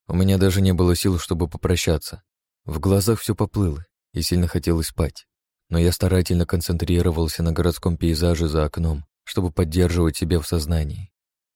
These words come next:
В голове пронеслась мысль, что из-за московских пробок я могу просто не успеть доехать до целителя, и отброшу коньки прямо в машине. Будет обидно. А еще нужно срочно позвонить Артему,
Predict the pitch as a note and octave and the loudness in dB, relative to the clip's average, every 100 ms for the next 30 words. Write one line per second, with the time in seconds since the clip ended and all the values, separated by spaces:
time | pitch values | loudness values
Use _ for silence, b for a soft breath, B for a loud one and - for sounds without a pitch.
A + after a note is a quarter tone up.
0 | _ _ F#2 G2 F#2+ F#2+ A2+ G#2 G#2 G2 | _ _ -2 2 4 4 2 2 2 2
1 | G#2+ G2 G2 G#2 G2+ E2 D#2 - E2 E2+ | 2 2 2 0 0 -2 -4 -2 0 2
2 | E2+ - F#2 D#2+ - D#2 - F#2 D2 D2+ | 0 0 -4 -4 -8 -8 -2 0 0 -6
3 | - _ _ G2+ F#2 E2+ D2+ F2+ - E2+ | -12 _ _ -2 0 0 0 0 0 0
4 | E2+ - F#2 D2+ E2+ - D#2+ E2 - E2+ | 0 0 0 2 0 0 -2 -4 -2 -2
5 | E2+ - D2 D2 _ _ _ _ _ - | -2 -2 -6 -8 _ _ _ _ _ -2
6 | E2 E2+ D#2 F#2+ F2+ G2+ A2 G2+ - F2 | 0 0 2 2 2 0 0 0 -2 0
7 | F#2 F2+ E2 F2 F#2 - D2 D#2 - - | 2 2 2 0 0 0 -6 -6 -12 -18
8 | _ _ _ _ - E2+ G2+ G2+ A2 B2 | _ _ _ _ -6 0 2 2 2 2
9 | G2 E2 D#2 D2 D2 D#2 _ _ _ _ | 2 0 -2 -4 -4 -6 _ _ _ _
10 | _ C#2+ D#2+ - G2 F2 D#2 E2+ - F#2 | _ -2 -2 2 2 2 2 0 2 2
11 | F2 F2+ F#2 F2+ F2+ F2+ F2 F2 E2+ F#2+ | 2 0 0 2 2 2 0 -2 0 -2
12 | E2 - | -2 -6